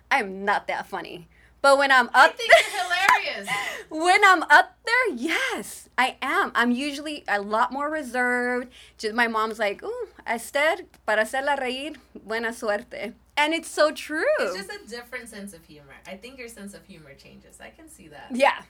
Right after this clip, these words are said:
Speaker 2: I can see that.
Speaker 1: Yeah, and so it's, uh, it's like this switch goes on, and it's different. It's so different. I love to be in front of people. I love to present. I like,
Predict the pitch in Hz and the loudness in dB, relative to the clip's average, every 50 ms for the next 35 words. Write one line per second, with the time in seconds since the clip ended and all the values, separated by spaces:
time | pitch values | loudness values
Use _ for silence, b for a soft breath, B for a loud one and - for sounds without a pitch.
0 | _ _ 196 202 - - - - - - _ - - - - 202 240 240 220 202 | _ _ -20 -20 -18 -20 -20 -20 -20 -20 _ -20 -20 -16 -6 0 4 4 4 4
1 | 190 - 214 240 233 - 277 247 254 247 254 - 277 294 277 - 285 - - 349 | 4 0 -2 -2 -2 -4 -2 -2 -2 -4 0 4 4 4 6 4 -4 -4 0 0
2 | 330 - - _ 277 262 247 - - _ _ _ - - - - - - 262 233 | 0 0 -2 _ -10 -10 -10 -12 -20 _ _ _ -18 -16 -14 -14 -12 -10 -8 -6
3 | 262 277 311 - - - 330 330 320 262 247 196 190 190 196 220 277 339 349 b | -4 -4 -6 -6 -10 -8 -8 -8 -6 -6 -6 -6 -4 -4 -4 -4 -6 -6 -8 b
4 | b b b b b _ - 226 233 233 233 220 220 - - _ _ - _ _ | b b b b b _ -2 0 0 0 -2 -6 -6 -12 -20 _ _ -20 _ _
5 | _ - 233 233 - - 185 - - - - _ _ _ 202 196 - - - - | _ -6 -6 -6 -4 -8 -10 -10 -10 -16 -20 _ _ _ -16 -14 -14 -14 -10 -8
6 | 247 233 233 220 208 196 - 190 175 - _ 208 226 226 226 226 233 233 240 262 | -6 -6 -4 -6 -8 -8 -8 -10 -12 -4 _ -2 -2 -2 -4 -4 0 2 2 2
7 | 269 269 - 269 214 190 220 214 214 - - 190 190 - - - - 226 226 220 | 2 0 -12 -16 -14 -14 -14 -14 -12 -12 -12 -14 -14 -16 -12 -6 -6 -4 -4 -4
8 | 214 214 - 220 202 208 - 196 190 190 190 180 - - 190 196 202 196 196 196 | -8 -10 -14 -16 -16 -12 -10 -8 -6 -6 -6 -8 -6 -6 -6 -6 -6 -8 -10 -6
9 | 196 202 208 220 220 214 214 _ - - 196 _ - 208 190 175 190 202 196 - | -4 0 0 0 0 -2 -6 _ -18 -18 -18 _ -16 -16 -14 -10 -8 -8 -6 -4
10 | 196 214 214 214 226 226 233 254 247 - | -4 -4 -4 -2 -2 -2 -2 -2 -6 -14